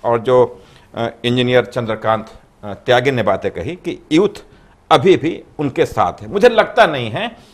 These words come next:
कि युवा सोच अभी भी आप पार्टी के साथ है, क्योंकि मुझे लगता है कि ये निश्चित तौर पे आप पार्टी देश भर में बीजेपी और कांग्रेस को डेंट करने की स्थिति में है,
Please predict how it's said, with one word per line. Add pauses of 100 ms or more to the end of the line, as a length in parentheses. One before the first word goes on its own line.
(300)
कि (840)
युवा
सोच (1120)
अभी
भी (100)
आप
पार्टी
के
साथ
है,
क्योंकि
मुझे
लगता
है
कि
ये
निश्चित
तौर
पे (420)
आप
पार्टी
देश
भर
में
बीजेपी
और
कांग्रेस
को
डेंट
करने
की
स्थिति
में
है,